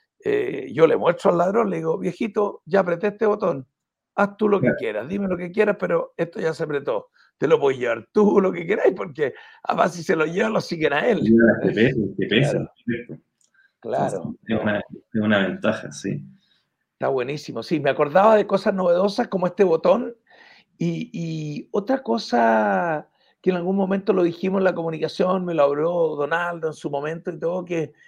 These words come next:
Speaker 1: es muy interesante, es el vínculo de ustedes con la autoridad, con la policía, con Carabineros. Eh,
Speaker 2: Sí.
Speaker 1: como que Carabineros muy agradecido de "Te pillé", se conocen, se avisan, eh, hacen una pega de public relation muy importante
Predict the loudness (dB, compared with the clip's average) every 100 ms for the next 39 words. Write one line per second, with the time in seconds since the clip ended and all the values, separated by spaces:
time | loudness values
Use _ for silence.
0 | _ -6 -2 -2 0 -2 -2 -4 -4 -6
1 | -8 -20 _ 6 6 6 2 -2 -4 -2
2 | 4 6 6 2 -2 2 6 6 4 2
3 | 4 2 2 -2 4 6 8 6 4 0
4 | -2 0 0 0 -2 -4 -4 -2 -2 -4
5 | -4 0 0 0 -2 0 -2 -6 _ _
6 | _ _ 4 6 4 2 -4 -4 -8 -2
7 | 4 6 4 0 0 0 0 0 4 4
8 | 4 2 0 -2 0 2 2 0 -2 -6
9 | -8 -4 0 2 0 -4 -14 -20 _ -6
10 | 2 2 4 2 0 -2 -6 -2 -2 0
11 | -2 -4 -2 -4 -2 -4 -2 -2 -2 0
12 | 0 4 4 6 6 4 -4 _ _ -2
13 | -2 4 6 6 0 -4 -2 -2 -2 -2
14 | 0 0 -2 -2 -2 -2 -2 4 6 4
15 | -2 -12 -12